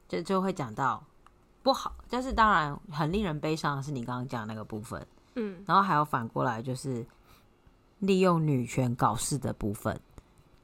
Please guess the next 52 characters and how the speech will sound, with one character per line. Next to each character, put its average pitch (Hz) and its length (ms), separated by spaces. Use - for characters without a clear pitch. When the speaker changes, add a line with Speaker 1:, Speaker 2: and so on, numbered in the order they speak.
Speaker 1:
对， - 200
所 180 120
以 175 200
就 160 200
是 151 300
我 147 100
觉 135 160
得 127 60
男 131 200
性 143 280
朋 135 180
友 123 100
也 113 100
要 117 140
听 127 200
的 120 100
原 - 180
因， 87 120
因 175 100
为 190 80
你 170 120
有 143 140
可 - 120
能 123 100
会 135 80
掉 135 260
入 127 200
女 131 200
权 117 240
自 131 200
助 131 100
餐 123 200
的 123 40
陷 98 240
阱 - 240
里 - 160
面。 - 160
Speaker 2:
嗯， 214 260
嗯。 208 260
其 453 160
实 415 60
这 427 100
个 311 140
议 320 160
题 220 180
很 190 300
广， 175 280
我 135 120
觉 92 160
得， 165 240
就 294 180
是 277 320